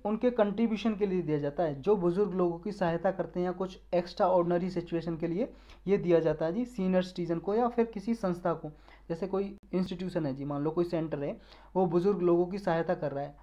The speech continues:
तो उनको ये award दिया जाता है, या फिर senior citizen को ही दिया जाता है जी, जो और लोगों की सहायता कर रहे हैं। और कब दिया जाता है ये? first October को दिया जाता है, क्योंकि first October को International Day of older person होता है जी, मतलब बुजुर्ग लोगों के लिए अंतर्राष्ट्रीय दिवस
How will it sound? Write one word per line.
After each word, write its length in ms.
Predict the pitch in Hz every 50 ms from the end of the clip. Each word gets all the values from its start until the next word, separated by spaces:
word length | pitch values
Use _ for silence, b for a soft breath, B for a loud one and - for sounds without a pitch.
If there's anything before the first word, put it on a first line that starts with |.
| - -
तो 80 | - 233
उनको 300 | 240 220 214 214 226 226
ये 120 | 220 214
award 320 | 202 185 170 170 160 156 151
दिया 160 | 143 147 143
जाता 240 | 143 143 143 151 147
है, 80 | 147
या 120 | 160 180 190
फिर 160 | 190 233 233
senior 360 | 226 - 202 190 196 202 202
citizen 360 | 202 202 190 180 170 165 - 170
को 60 | 170
ही 80 | 160 160
दिया 160 | 151 151 143
जाता 260 | 139 139 131 - 143
है 80 | 139 139
जी, 120 | 147 151 - b b b b b b b b b b 151
जो 140 | 180 220
और 200 | 208 190 175 170
लोगों 180 | 180 175 175 175
की 100 | 175 180
सहायता 320 | 180 - 170 156 156 175 165
कर 160 | 160 160 151
रहे 100 | 151 156
हैं। 140 | 151 151 - - - -
और 180 | 180 190 190 - -
कब 160 | 214 214 190
दिया 200 | 180 220 233 226
जाता 240 | 214 214 208 208 220
है 100 | 220 226
ये? 80 | 247
first 320 | 240 240 214 214 220 - -
October 420 | - 185 - - - 208 196 196
को 140 | 190 196 185
दिया 160 | 165 170 165
जाता 220 | 156 151 151 156 190
है, 60 | 196
क्योंकि 240 | 220 214 208 233 233
first 360 | - - - 233 233 233 - -
October 360 | 180 - - 196 180 180 175
को 240 | 180 - 240 254 247 B B B B B B B B B
International 640 | 220 208 208 208 233 233 226 214 214 208 - 220 208
Day 120 | 175 190
of 160 | 208 208 220 226 - - - 196
older 300 | 196 202 202 208 208 208
person 280 | 190 175 - 196 175
होता 200 | 151 135 - 139
है 80 | 143 156
जी, 140 | 165 156 151 b b b b b b b b b -
मतलब 260 | 165 156 160 202 214 202
बुजुर्ग 380 | 175 180 180 175 214 220 196
लोगों 280 | 196 196 190 196 190 185
के 60 | 190
लिए 120 | 190 220
अंतर्राष्ट्रीय 680 | 233 - 202 185 185 214 196 190 185 185 185 - 226 202
दिवस 320 | 175 180 180 208 208 -